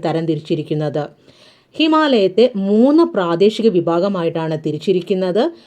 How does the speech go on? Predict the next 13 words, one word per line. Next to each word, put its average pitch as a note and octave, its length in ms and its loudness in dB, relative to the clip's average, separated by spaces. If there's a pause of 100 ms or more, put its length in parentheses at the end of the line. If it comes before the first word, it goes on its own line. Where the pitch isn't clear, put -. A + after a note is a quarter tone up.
(280)
ഒന്ന് F#3+ 240 0 (140)
പടിഞ്ഞാറൻ F#3+ 680 0
ഹിമാലയം, E3+ 540 0 (480)
രണ്ട് F#3+ 300 0 (220)
മധ്യ D#3 320 -2 (100)
ഹിമാലയം, F#3 540 0 (420)
മൂന്ന് F#3+ 300 0 (220)
കിഴക്കൻ A#3+ 500 2
ഹിമാലയം. D3 580 -2 (420)
നമ്മുടെ C#4 300 4
സാധാരണ A3 500 2
ഭാഷയിൽ G#3+ 440 2
പറയുകയാണെന്നുണ്ടെങ്കിൽ E3+ 720 0